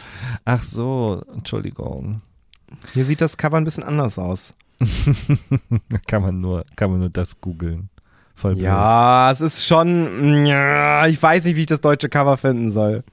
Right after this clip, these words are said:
Speaker 1: Ja, ich meine, der Name, die Wiege der Hölle ist ja schon weird.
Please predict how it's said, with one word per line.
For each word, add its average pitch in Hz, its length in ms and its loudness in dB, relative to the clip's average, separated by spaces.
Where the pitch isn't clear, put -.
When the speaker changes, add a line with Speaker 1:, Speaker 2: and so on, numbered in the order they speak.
Speaker 1:
Ja, 95 480 -2
ich 98 120 -2
meine, 113 200 2
der 113 100 4
Name, 104 340 2
die - 200 -10
Wiege 110 240 -2
der 87 180 0
Hölle 92 220 0
ist 80 160 -4
ja 78 80 -6
schon - 240 -8
weird. 80 540 -8